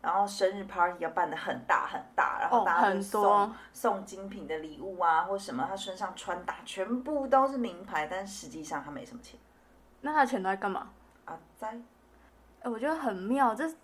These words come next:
Speaker 2: 这个心理的一种反应很奇怪。你打造了那个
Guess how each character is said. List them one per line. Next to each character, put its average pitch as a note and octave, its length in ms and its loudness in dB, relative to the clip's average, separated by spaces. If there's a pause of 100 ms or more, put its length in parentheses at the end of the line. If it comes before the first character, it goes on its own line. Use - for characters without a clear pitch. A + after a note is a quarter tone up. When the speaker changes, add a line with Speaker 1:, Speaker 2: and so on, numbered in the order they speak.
(120)
Speaker 2:
这 F4 120 -4
个 D4+ 100 0
心 C4+ 380 0
理 G3+ 400 0 (260)
的 A#2+ 420 -4 (680)
一 C#4+ 100 -4
种 A#3 180 4
反 G#3 320 0
应 A#3 160 4
很 G#3+ 200 -4
奇 F3+ 260 -8
怪。 F#3 300 0
你 A3 100 2
打 B3+ 260 2
造 B3 200 8
了 G3+ 200 2 (180)
那 C4 140 2
个 G#3 460 2